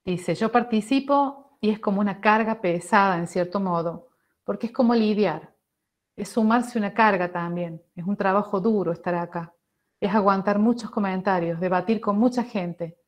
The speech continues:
pero sí, yo creo que es muy importante lo que hacemos o que mueve algo, pero también es un trabajo duro". Bien, dejo de compartir y vuelvo.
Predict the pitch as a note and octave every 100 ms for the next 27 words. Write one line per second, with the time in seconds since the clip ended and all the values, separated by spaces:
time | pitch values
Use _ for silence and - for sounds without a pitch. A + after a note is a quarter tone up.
0 | _ _ _ _ G#3 G#3 - G3 F3 A3
1 | A3 B3 B3 G3+ A3+ C4 A#3+ G#3 G3 G3+
2 | F#3+ F#3 F#3 F3+ F3 G3+ G3 G3 G3 -
3 | _ _ _ - G3 G3+ G3+ A#3 A3 F#3+
4 | F3+ F3+ F3 _ _ _ _ - F3+ F#3
5 | F#3+ G3 G#3+ A3+ A3 G3 G#3 F#3 F#3 F#3
6 | F3 E3 - _ _ _ _ _ _ _
7 | _ _ _ _ _ _ _ - - -
8 | _ _ _ _ _ _ - F#3+ F#3+ F#3
9 | F3 D#3 E3 E3 A#3 C4+ - _ _ _
10 | _ _ _ _ _ _ _ _ _ _
11 | _ _ - F3 D3 C3 _